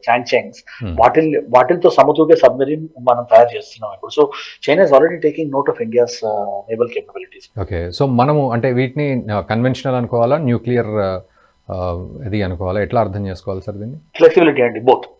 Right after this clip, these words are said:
Speaker 2: ఓకే.
Speaker 1: We have flexibility of both with them.
Speaker 2: Oh.
Speaker 1: So మీరు కన్వెన్షనల్ వార్‌ఫేర్ లో కూడా యూజ్ చేయొచ్చు, న్యూక్లియర్ వార్‌ఫేర్. So BrahMos is a nuclear, uh, నేను మీకు చెప్పినట్టు నేను BrahMos is a
Speaker 2: అవును.
Speaker 1: nuclear capable missile.
Speaker 2: Hmm.
Speaker 1: So మీరు దాని మీద న్యూక్లియర్ వార్‌హెడ్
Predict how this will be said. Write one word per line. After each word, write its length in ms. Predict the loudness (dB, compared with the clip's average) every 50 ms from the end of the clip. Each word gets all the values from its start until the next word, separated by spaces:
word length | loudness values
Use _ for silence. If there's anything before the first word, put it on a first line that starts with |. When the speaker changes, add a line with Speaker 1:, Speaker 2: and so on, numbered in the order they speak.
| _ _ -4
Speaker 2:
ఓకే. 200 | -4 -2 -2 -2
Speaker 1:
We 60 | 0
have 200 | 4 6 6 6
flexibility 480 | 4 2 -6 0 2 2 2 2 4 2
of 80 | 2 4
both 220 | 4 2 2 2
with 140 | -4 -12 -12
them. 500 | -14 -20 _ _ _ _ _ _ -6 -6
Speaker 2:
Oh. 80 | -6 2 4
Speaker 1:
So 120 | 4 4 4
మీరు 400 | 0 -10 -18 -6 -4 -4 0 6
కన్వెన్షనల్ 440 | 6 6 6 6 2 4 4 6 8
వార్‌ఫేర్ 320 | 8 8 8 6 6 6
లో 80 | 4 -2
కూడా 160 | -2 -6 -8
యూజ్ 240 | -10 -10 -8 -4 -4
చేయొచ్చు, 240 | -4 -4 -6 -12 -12
న్యూక్లియర్ 340 | -12 -14 -2 -2 0 2 4
వార్‌ఫేర్. 300 | 2 2 2 -2 -4 -2 -2
So 60 | -4 -4 -6 -16 -20 _ _ 4
BrahMos 340 | 6 8 8 6 6 6 0
is 100 | 0 0
a 80 | 0 -2
nuclear, 540 | 0 4 6 6 6 6 2 4 4 4
uh, 100 | 4 2
నేను 120 | -2 -4 -4
మీకు 280 | -4 -4 -6 -2 -2
చెప్పినట్టు 280 | -2 -2 -2 -8 -8 -8
నేను 220 | -8 -6 -6 -6
BrahMos 380 | -4 2 2 2 2 2 -2 -2
is 60 | 0
a 20 | 0
Speaker 2:
అవును. 160 | 0 -2 -2
Speaker 1:
nuclear 240 | -4 -8 -4 -4 -4
capable 260 | -4 -4 -6 -8 -8
missile. 800 | -8 -12 -14 _ -18 -10 -8 -8 -8 -8 -12 _ -6 -6 -6
Speaker 2:
Hmm. 160 | -6 0 0 2
Speaker 1:
So 60 | 4
మీరు 160 | 4 4 8
దాని 160 | 6 6 6
మీద 100 | 6 -2 -4
న్యూక్లియర్ 320 | -4 -2 2 2 4 6
వార్‌హెడ్ 280 | 6 4 4 4 0